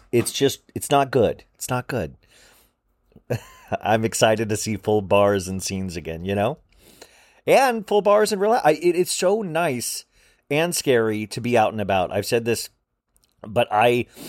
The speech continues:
I had dinner at this Mexican restaurant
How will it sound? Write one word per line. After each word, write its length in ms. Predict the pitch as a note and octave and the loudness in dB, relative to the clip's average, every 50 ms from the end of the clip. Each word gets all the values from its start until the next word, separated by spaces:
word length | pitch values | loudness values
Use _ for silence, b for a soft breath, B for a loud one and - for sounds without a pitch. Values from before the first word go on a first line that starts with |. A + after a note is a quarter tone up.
| B B B B B - | B B B B B -2
I 60 | A#2 | 0
had 280 | A#2+ A2 C3 D3 C#3+ A2+ | 0 2 2 2 2 2
dinner 300 | G#2+ B2 B2+ C#3 C3+ A#2 | 2 2 2 2 2 2
at 100 | G#2 F#2 | 2 0
this 160 | A2+ G2+ - | -2 -4 -2
Mexican 380 | A2+ A2+ A#2 - - - A#2 G2 | -2 -2 -2 -2 -2 -2 0 0
restaurant 580 | F#2 F#2 - - G#2 G2+ F#2+ F#2 F#2 F2 - | 0 -2 -2 -2 0 0 0 0 0 -2 -6